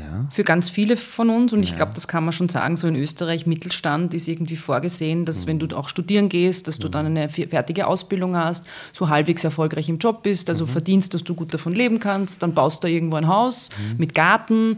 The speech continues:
Speaker 2: dann kriegst du zwei Kinder, dann kaufst du noch einen Golden Retriever und irgendwie ein tolles Auto dazu, fährst
Speaker 1: Genau.
Speaker 2: zweimal im Jahr auf Urlaub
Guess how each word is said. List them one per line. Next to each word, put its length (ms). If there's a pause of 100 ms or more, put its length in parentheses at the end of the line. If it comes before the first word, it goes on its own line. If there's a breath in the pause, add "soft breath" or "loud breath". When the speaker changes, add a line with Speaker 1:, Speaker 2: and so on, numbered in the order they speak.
(220 loud breath)
Speaker 2:
dann 100
kriegst 280
du 60
zwei 60
Kinder, 540
dann 140
kaufst 320
du 20
noch 140
einen 80
Golden 280
Retriever 600
und 100
irgendwie 300
ein 160
tolles 240
Auto 260
dazu, 380
fährst 180
Speaker 1:
Genau. 120
Speaker 2:
zweimal 180
im 80
Jahr 140
auf 100
Urlaub 340